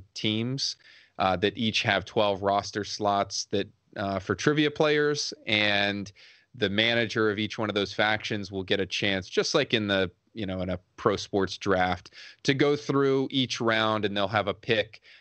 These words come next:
and they get to pick a player. If they pick a, uh,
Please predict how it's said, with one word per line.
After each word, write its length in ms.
and 340
they 60
get 120
to 60
pick 160
a 60
player. 440
If 100
they 140
pick 220
a, 180
uh, 400